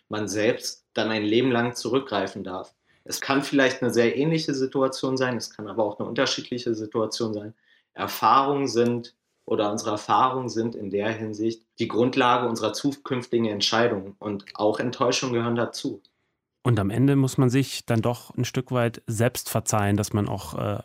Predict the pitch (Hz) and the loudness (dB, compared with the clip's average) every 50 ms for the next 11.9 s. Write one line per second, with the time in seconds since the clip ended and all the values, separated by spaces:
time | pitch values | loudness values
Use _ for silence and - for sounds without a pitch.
0 | - - - - - 120 110 104 98 95 - - - _ _ - 127 110 110 107 | -12 -16 -8 -2 0 2 2 2 2 0 -2 -8 -14 _ _ 2 4 6 6 4
1 | 98 - - - - 98 95 - - - - - - - - - - _ _ _ | 2 0 -4 -4 -4 -4 -4 -4 -6 -10 -12 -14 -14 -14 -14 -16 -20 _ _ _
2 | _ _ _ _ 117 120 127 - - - 135 139 139 127 123 127 131 135 135 135 | _ _ _ _ 0 0 2 0 0 2 4 4 4 2 4 4 6 6 6 4
3 | 123 - - - - - - - - 127 - 147 131 123 - - 117 113 123 117 | 4 0 -2 -6 -2 -2 -2 -2 -2 -2 0 0 2 2 0 -2 -2 0 0 0
4 | - - - 139 131 131 - 147 170 156 123 117 107 120 117 - - - 151 202 | 0 0 0 2 2 2 4 4 4 6 6 6 4 4 2 -2 0 2 4 6
5 | 226 220 220 185 190 190 175 - 180 165 - 175 170 - - - 160 156 156 165 | 6 6 6 6 4 2 2 0 -2 -2 0 -2 -2 0 0 2 2 2 4 2
6 | 165 170 - 127 123 - - - 143 151 160 151 131 117 - - - 143 131 120 | 2 2 0 -2 -4 -2 -2 0 2 2 2 2 0 -2 -2 -4 -6 -2 0 0
7 | 117 117 - - - - - - - - - 107 - - - - - 254 - - | 2 0 0 -2 -4 -6 -6 -8 -8 -8 -10 -10 -10 -12 -14 -14 -14 -10 -2 2
8 | 135 165 180 - - - 170 165 165 160 143 - 113 113 113 107 110 110 110 120 | 2 4 4 2 0 0 2 2 2 2 0 0 0 0 0 2 2 2 2 2
9 | 139 147 151 135 127 117 113 - 123 117 - - - 135 139 - - 135 127 - | 4 2 4 4 2 2 2 0 0 -2 -2 -2 -4 -2 -2 0 0 0 0 0
10 | 135 131 127 127 123 - - 101 110 113 107 120 120 - - - 127 131 180 190 | 0 0 0 0 -2 -2 -2 -2 -2 -2 -2 -2 -4 -4 -2 0 2 2 2 0
11 | - - - - - 190 - - 123 - - - 110 98 101 104 104 98 | -2 -8 -6 -4 -4 -2 -2 -4 -6 -6 -4 -2 -2 0 2 2 0 0